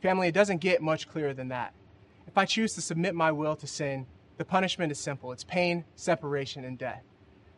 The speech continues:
But if by the power of the Spirit I submit my will to him,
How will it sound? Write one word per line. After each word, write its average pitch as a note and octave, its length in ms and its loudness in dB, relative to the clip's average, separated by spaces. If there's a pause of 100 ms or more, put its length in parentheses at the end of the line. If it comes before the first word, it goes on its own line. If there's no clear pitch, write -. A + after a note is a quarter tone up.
But E3+ 120 2
if C3 140 -4
by F3 220 8
the G3 100 0
power F3+ 300 2
of E3 100 -2
the D#3 60 -8
Spirit E3 400 -2
I E3 120 0
submit D#3 440 -2
my D#3 180 0
will D3 240 -4
to C#3+ 100 -12
him, C3+ 360 -6